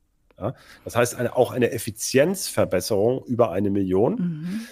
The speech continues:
Speaker 1: Und jetzt kommen wir wieder zu dem, was du vorhin schon mal gesagt hast, äh, dieser sogenannte Rebound-Effekt. Das hat natürlich die K I überhaupt erst möglich gemacht.
Speaker 2: Ja.
Speaker 1: Das heißt, diese Rechenleistung wurde jetzt nicht zum Stromsparen verwendet, sondern man konnte jetzt überhaupt diese Riesenmodelle, die diese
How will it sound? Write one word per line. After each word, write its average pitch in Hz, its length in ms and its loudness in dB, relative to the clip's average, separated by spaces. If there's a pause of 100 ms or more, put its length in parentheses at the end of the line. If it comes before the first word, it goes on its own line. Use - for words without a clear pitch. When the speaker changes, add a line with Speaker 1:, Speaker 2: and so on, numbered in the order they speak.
(500)
Speaker 1:
Und 117 160 2
jetzt 160 180 4
kommen 190 180 4
wir 165 140 6
wieder 143 200 4
zu - 120 -4
dem, 131 160 2
was 123 140 0
du 101 80 -12
vorhin 165 300 2
schon 185 120 -4
mal 170 120 -2
gesagt 135 420 -4
hast, 127 340 -4
äh, 117 160 0
dieser 107 360 -2
sogenannte 104 420 0
Rebound-Effekt. 120 840 -2 (320)
Das - 160 -2
hat 170 120 0
natürlich 151 380 0
die 131 140 -8
K 123 300 -2
I 147 140 -4
überhaupt 131 360 -2
erst 135 260 -4
möglich 127 460 4
gemacht. 80 320 -8
Speaker 2:
Ja. 196 160 -6 (200)
Speaker 1:
Das 104 140 -2
heißt, 143 240 2
diese 147 200 0
Rechenleistung 139 640 2
wurde 110 220 4
jetzt 101 300 -2
nicht 175 180 0
zum 120 140 -2
Stromsparen 104 640 0
verwendet, 110 540 -2 (240)
sondern 190 480 2 (360)
man 110 140 2
konnte 185 320 0
jetzt 135 240 2
überhaupt 113 320 0
diese 104 220 0
Riesenmodelle, 113 640 2
die 101 180 -6
diese 120 460 0